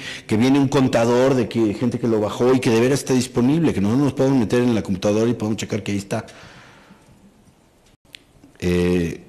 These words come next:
si no, no has documentado la transferencia.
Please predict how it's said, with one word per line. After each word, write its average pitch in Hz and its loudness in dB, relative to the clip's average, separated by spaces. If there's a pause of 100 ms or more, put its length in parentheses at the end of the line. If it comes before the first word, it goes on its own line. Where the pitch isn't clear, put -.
(420)
si - -2
no, 117 2
no 117 2
has - -4 (880)
documentado 90 -2 (220)
la 85 -10
transferencia. - -10